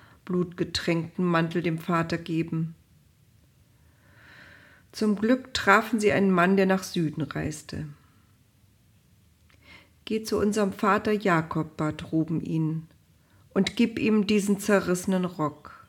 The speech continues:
Der Mann schaute ungläubig auf die bunten Fetzen, die er nun mitnehmen sollte.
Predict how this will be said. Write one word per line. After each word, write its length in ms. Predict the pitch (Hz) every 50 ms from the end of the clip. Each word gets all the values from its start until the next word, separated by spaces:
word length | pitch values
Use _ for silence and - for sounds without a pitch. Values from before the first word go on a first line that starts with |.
| _ _ _ _ _ _ _ _ _ _ _ _ _ _ _ _ _ _ _ _ _ _ _ _ _ _ _ -
Der 140 | 165 160 160
Mann 300 | 156 147 156 165 175 -
schaute 340 | - 190 170 165 170 170
ungläubig 720 | - - 170 165 180 180 175 180 165 165 165 175 160 160 -
auf 140 | 156 156 -
die 100 | - 165
bunten 460 | - - 185 175 180 180 185 170 165
Fetzen, 680 | - - - 190 175 180 - - - - 170 156 165 - - - - - - - _ -
die 100 | 202 202
er 100 | 147 156
nun 280 | 180 170 170 175 170 175
mitnehmen 500 | 190 185 - - 165 165 165 165 160 156
sollte. 480 | 160 160 160 160 160 - 175 180 175